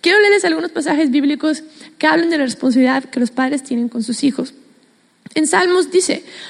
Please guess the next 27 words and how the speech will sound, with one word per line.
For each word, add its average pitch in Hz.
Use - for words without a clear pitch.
"Los 311
hijos 381
son 370
una 320
herencia 302
del 294
Señor, 330
los 262
frutos 294
del 349
vientre 349
son 311
una 294
recompensa. 254
Como 294
flechas 370
en 311
las 277
manos 302
del 349
guerrero 262
son 262
los 254
hijos 330
de 285
la 247
juventud". 220